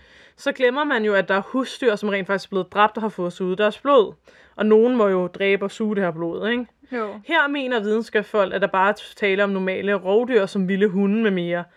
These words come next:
Speaker 1: Det er åbenbart normalt for vilde hunde at bide deres ofre i halsen, og så lade dem ligge. Og så er der en ved navn,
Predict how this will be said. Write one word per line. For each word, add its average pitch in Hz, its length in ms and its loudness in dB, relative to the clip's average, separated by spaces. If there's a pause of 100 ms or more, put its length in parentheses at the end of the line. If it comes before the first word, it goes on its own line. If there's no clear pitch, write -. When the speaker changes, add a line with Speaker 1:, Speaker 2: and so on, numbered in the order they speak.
(600)
Speaker 1:
Det 254 80 2
er 262 40 10
åbenbart 254 400 4
normalt 254 440 0
for 285 60 -4
vilde 226 260 0
hunde 214 280 0
at 202 100 -2
bide 214 200 -2
deres 208 200 0
ofre 196 300 0
i 196 40 0
halsen, 214 500 -2
og 202 100 -6
så 208 100 -4
lade 196 160 0
dem 185 120 -4
ligge. 175 380 -6 (800)
Og 202 80 -6
så 262 80 2
er - 20 2
der 262 80 4
en 226 380 -2
ved 226 60 2
navn, 220 440 0